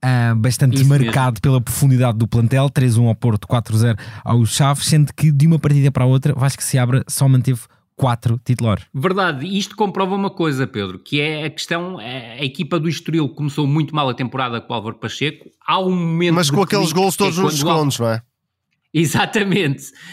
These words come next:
Speaker 3: Também
Speaker 2: E
Speaker 3: houve
Speaker 2: há um
Speaker 3: ali
Speaker 2: momento
Speaker 3: alguma
Speaker 2: de clique,
Speaker 3: infelicidade.
Speaker 2: que, que é quando o Álvaro Pacheco percebe que a linha de quatro não funcionava e aposta na linha de três, que é o seu jogo de despedida. E a verdade é que esta equipa do Estoril em três quatro dois um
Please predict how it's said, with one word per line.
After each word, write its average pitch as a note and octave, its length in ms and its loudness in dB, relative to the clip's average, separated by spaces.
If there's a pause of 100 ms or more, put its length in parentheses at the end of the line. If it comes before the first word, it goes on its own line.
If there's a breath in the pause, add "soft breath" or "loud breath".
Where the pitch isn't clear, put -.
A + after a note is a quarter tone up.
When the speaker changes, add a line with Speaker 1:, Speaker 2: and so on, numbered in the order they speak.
(140)
Speaker 3:
Também C#3+ 180 2
Speaker 2:
E D#3+ 40 2
Speaker 3:
houve G3 80 2
Speaker 2:
há G3+ 60 2
um - 40 2
Speaker 3:
ali F3+ 100 2
Speaker 2:
momento F3+ 100 2
Speaker 3:
alguma F3 200 0
Speaker 2:
de E3 80 2
clique, E3 160 0
Speaker 3:
infelicidade. B2+ 340 0 (180)
Speaker 2:
que, G#3 220 -4 (520)
que - 100 -2
é E3 40 0
quando F#3+ 280 0
o F#3 80 0
Álvaro F3 260 0
Pacheco D#3+ 440 -4
percebe - 380 -6
que - 80 -4
a C#3 40 0
linha D#3+ 220 0
de C3 80 -6
quatro C3+ 400 -4
não A#2+ 140 -4
funcionava D3 840 -4 (220)
e D3+ 240 0
aposta D3+ 420 -4
na D#3 100 -2
linha D#3 260 -2
de D3+ 60 -10
três, D3 260 -2
que - 80 -4
é - 20 0
o C3 40 2
seu C#3+ 180 -2
jogo C#3 280 -2
de - 60 -20
despedida. A#2+ 680 -2 (340 loud breath)
E D3+ 100 0
a D#3 40 -2
verdade E3+ 340 -2
é D#3 40 -2
que - 140 -2
esta F#3 160 -2
equipa D#3 320 -4
do C#3+ 60 -2
Estoril C#3+ 380 -2
em C#3 100 2
três D#3+ 280 -2
quatro C#3 340 -6
dois A#2 260 -2
um C3 220 -2